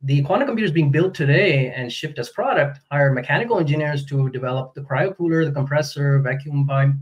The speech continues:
pumps, and pipes and, uh, helium circulation. They hire system, systems and hardware engineers to control the instrumentation, cable plans, cryogenic samplers,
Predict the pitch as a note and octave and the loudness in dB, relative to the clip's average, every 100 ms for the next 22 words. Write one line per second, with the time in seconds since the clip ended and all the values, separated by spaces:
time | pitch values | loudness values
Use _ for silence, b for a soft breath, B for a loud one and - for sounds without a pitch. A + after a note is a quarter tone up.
0 | - C3 C3+ C3+ A#2 A#2 B2 C#3 C#3 - | -4 -4 -4 -4 -8 -12 -2 -2 -2 -6
1 | A#2+ A#2+ A2+ - - D#3+ C#3 C3+ - - | -14 -14 -16 -12 -2 2 2 2 -2 -12
2 | _ - C3+ C#3 C3 C3 C3+ C3+ C#3 B | _ -2 0 2 0 0 -2 -4 -8 B
3 | B B _ D3 D#3 D3+ D3 F3+ F3 C#3+ | B B _ 4 8 8 6 2 2 2
4 | F#3 E3+ - D3+ C3+ - - D#3 G3 E3+ | 0 -2 0 2 2 2 2 2 2 0
5 | C3+ C#3 C#3 C3+ - B2+ C#3 C3+ C3 A#2+ | 2 4 4 4 0 -4 -2 -2 -2 -4
6 | B2 A#2+ A2+ G#2+ C#3+ C#3+ C#3 C3 B2+ C3 | -10 -10 -10 -4 -4 -4 -4 -4 -4 -2
7 | C#3 C3+ B2+ B2+ B2+ - A#2+ A#2+ A#2+ A#2 | -2 -2 -4 -4 -6 -8 -8 -8 -8 -10
8 | B2 B2 B2+ B2 B2 - | -8 -10 -8 -8 -10 -14